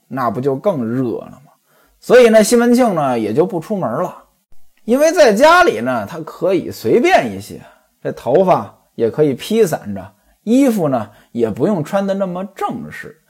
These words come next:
在花园的卷棚内乘凉，看着底下人呢在那儿打水浇花。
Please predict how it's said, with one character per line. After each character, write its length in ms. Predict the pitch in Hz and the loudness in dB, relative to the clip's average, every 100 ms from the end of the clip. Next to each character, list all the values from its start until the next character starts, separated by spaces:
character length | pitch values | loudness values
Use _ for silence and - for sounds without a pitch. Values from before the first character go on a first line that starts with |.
| _ _ | _ _
在 180 | - 156 | 0 0
花 460 | - 220 247 226 196 | 2 4 6 6 6
园 440 | 151 156 196 208 | 6 4 2 0
的 480 | 185 131 101 82 87 | 0 0 -2 -6 -10
卷 420 | - 101 - 71 | -8 -8 -8 -10
棚 380 | 90 - 104 165 | -14 -10 -8 -6
内 280 | 180 123 82 | -6 -6 -8
乘 220 | - 165 | -12 -12
凉， 340 | 165 113 165 - _ _ _ _ _ - | -10 -8 -10 -12 _ _ _ _ _ -4
看 280 | 208 190 | -2 0
着 360 | 170 160 147 139 | 2 6 6 4
底 200 | - 110 | 0 -4
下 140 | 143 | -2
人 240 | 175 156 180 | 0 0 0
呢 260 | 156 139 | -2 -2
在 280 | 127 135 127 | -2 -4 -2
那 100 | 117 | -2
儿 240 | 107 98 92 | -4 -6 -8
打 240 | 110 139 | -4 -4
水 340 | 147 - 92 | -4 -8 -8
浇 280 | 107 175 180 | -6 -2 -2
花。 280 | 175 202 202 | 2 2 2